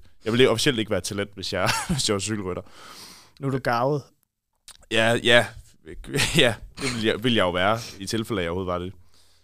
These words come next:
Speaker 1: Det er lidt sent at starte karrieren
Speaker 2: Du
Speaker 1: op,
Speaker 2: kan
Speaker 1: måske.
Speaker 2: stadig vinde ungdomstrøjen.
Speaker 1: Jeg kan stadig vinde ungdomstrøje, det er rigtigt. Men det er altså ikke nok for den her liste. Øh, fordi rytterne, der, der er gode, og som vi vil kalde talenter, de bliver yngre og yngre med tiden.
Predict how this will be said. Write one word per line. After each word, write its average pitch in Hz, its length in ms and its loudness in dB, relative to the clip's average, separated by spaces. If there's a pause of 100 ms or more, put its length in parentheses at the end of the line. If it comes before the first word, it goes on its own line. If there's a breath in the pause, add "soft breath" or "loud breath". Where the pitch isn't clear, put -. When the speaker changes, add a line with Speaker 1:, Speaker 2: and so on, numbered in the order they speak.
(260 soft breath)
Speaker 1:
Det 113 80 0
er 120 60 2
lidt 123 140 -2
sent 123 160 -2
at 90 60 -6
starte 101 220 -2
karrieren 98 260 -2
Speaker 2:
Du 101 40 0
Speaker 1:
op, 101 40 0
Speaker 2:
kan 107 40 -2
Speaker 1:
måske. 113 100 -4
Speaker 2:
stadig 131 220 4
vinde 127 220 0
ungdomstrøjen. 123 520 -6 (460)
Speaker 1:
Jeg - 60 0
kan 131 60 2
stadig 180 180 4
vinde 160 160 4
ungdomstrøje, 127 360 -2 (140)
det 143 100 0
er 107 40 2
rigtigt. 85 240 -6 (220)
Men 123 160 0
det 165 80 10
er 170 40 8
altså 156 140 6
ikke 147 120 0
nok 131 260 0
for - 140 -4
den 120 140 2
her 113 60 2
liste. 98 300 -2 (260)
Øh, 101 540 0
fordi 127 460 -2 (180)
rytterne, 143 340 4
der, 98 600 4
der 101 200 0
er 92 240 2
gode, 131 400 4
og 113 80 0
som 113 100 -2
vi 107 60 -2
vil 101 100 -8
kalde 98 180 -8
talenter, 113 340 -4
de 120 180 -6
bliver 104 200 0
yngre 135 160 0
og 117 100 2
yngre 120 160 0
med 101 100 -2
tiden. 170 300 -2